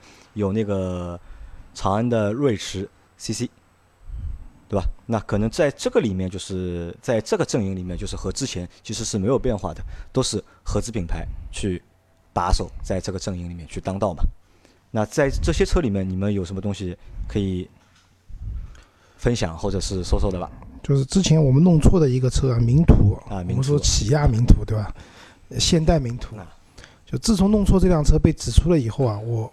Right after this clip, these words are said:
Speaker 2: 我还路上观察了一下，哎，这个车是蛮多的，在路上能看到。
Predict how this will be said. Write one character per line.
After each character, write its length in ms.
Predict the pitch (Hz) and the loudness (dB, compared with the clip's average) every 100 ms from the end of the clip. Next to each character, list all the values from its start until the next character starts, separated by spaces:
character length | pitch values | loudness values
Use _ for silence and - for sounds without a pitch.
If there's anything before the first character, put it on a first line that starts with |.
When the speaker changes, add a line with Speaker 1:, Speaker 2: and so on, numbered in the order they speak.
| - | -6
Speaker 2:
我 80 | 117 | -2
还 140 | 127 | 2
路 100 | 185 | 6
上 120 | - 143 | 6 6
观 240 | 175 180 | 2 4
察 140 | - | 2
了 100 | 117 | 2
一 40 | 113 | -4
下， 180 | 110 113 - - _ _ - - | -4 -4 -4 -6 _ _ -8 -4
哎， 80 | 123 | 2
这 100 | - | 4
个 80 | 196 | 4
车 180 | 160 175 | 2 0
是 200 | 156 233 | -2 -2
蛮 180 | 156 107 | -4 -4
多 180 | 127 131 | -2 -2
的， 80 | |
在 60 | 120 | -2
路 100 | 120 | -4
上 160 | 113 113 | -4 -6
能 80 | 117 | -8
看 200 | - 131 | -8 -8
到。 140 | 104 | -10